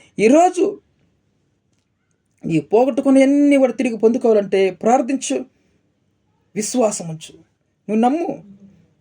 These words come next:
నమ్మితే నీకు సమస్తము సాధ్యమే దేవుని ఎదుట. నమ్మువానికి సమస్తం సాధ్యమే. దేవుడు ఏదైనా చేయగలడు. నమ్మువాని పట్ల, విశ్వాసం ఉంచిన వాని పట్ల ఏదైనా చేయగలడు. అబ్రహాం దేవుని యందు విశ్వాసం ఉంచినాడు. నూరు సంవత్సరాలు అప్పుడు కుమారుని అనుగ్రహించలేదా?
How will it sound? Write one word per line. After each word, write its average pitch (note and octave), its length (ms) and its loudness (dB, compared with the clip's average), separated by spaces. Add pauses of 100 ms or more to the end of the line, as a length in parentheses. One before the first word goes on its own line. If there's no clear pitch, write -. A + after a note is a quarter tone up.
(140)
నమ్మితే D4+ 500 2
నీకు B3 160 -4
సమస్తము A3+ 680 -2 (180)
సాధ్యమే G3+ 480 -2
దేవుని F3 260 -2
ఎదుట. D#3 320 -4 (460)
నమ్మువానికి C4+ 460 2
సమస్తం D#4+ 480 -6
సాధ్యమే. G3+ 420 -4
దేవుడు G#3 240 2
ఏదైనా E4 500 -2
చేయగలడు. B3 640 0
నమ్మువాని G3+ 300 -2
పట్ల, D#3+ 280 -8 (480)
విశ్వాసం D4+ 460 0
ఉంచిన C#4 200 -4
వాని C4 160 -4
పట్ల A#3+ 240 -4
ఏదైనా D4+ 300 2 (100)
చేయగలడు. A3 240 2
అబ్రహాం C4+ 400 -4
దేవుని C#4 220 2
యందు C4 120 -2
విశ్వాసం D#4+ 400 0
ఉంచినాడు. D#4+ 440 -4 (960)
నూరు B3+ 160 2
సంవత్సరాలు D#4+ 420 2
అప్పుడు D4+ 160 -4
కుమారుని C#4+ 380 2
అనుగ్రహించలేదా? C4+ 640 0